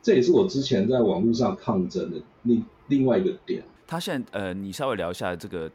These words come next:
Speaker 2: 呃，台中爵士音乐节，它的甄选的流程到底是长什么样子的？今天如果说我是一个新人，我要报名的话，我会大概经历到，经历到什么样的一个，一个过程？
Speaker 1: 你会经历到的过程就是他要你拍可能两支影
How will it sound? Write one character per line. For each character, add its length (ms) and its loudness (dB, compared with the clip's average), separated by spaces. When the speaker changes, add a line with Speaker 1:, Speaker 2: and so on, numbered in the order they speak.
Speaker 2:
呃， 260 -8
台 100 -14
中 160 -8
爵 100 -8
士 100 -10
音 60 -6
乐 60 -6
节， 140 -12
它 160 -8
的 80 -4
甄 180 -8
选 160 -10
的 180 -12
流 220 -10
程 220 -10
到 120 -6
底 60 -6
是 100 -10
长 220 -10
什 120 -14
么 140 -16
样 200 -10
子 120 -20
的？ 80 -20
今 120 -8
天 100 -4
如 100 -4
果 80 -2
说 140 -6
我 80 -6
是 140 -10
一 40 -8
个 80 -8
新 160 -12
人， 160 -10
我 120 -10
要 80 -8
报 160 -6
名 160 -14
的 80 -14
话， 200 -8
我 60 -12
会 140 -8
大 160 -8
概 120 -8
经 240 -12
历 100 -12
到， 200 -8
经 220 -10
历 100 -10
到 140 -6
什 120 -14
么 80 -12
样 120 -10
的 60 -16
一 40 -14
个， 180 -16
一 100 -14
个 200 -16
过 200 -12
程？ 140 -20
Speaker 1:
你 180 2
会 120 4
经 160 0
历 100 2
到 160 6
的 60 2
过 160 4
程 160 0
就 80 2
是 80 4
他 180 2
要 180 4
你 100 0
拍 400 0
可 140 -4
能 200 -10
两 280 -6
支 280 -4
影 160 -2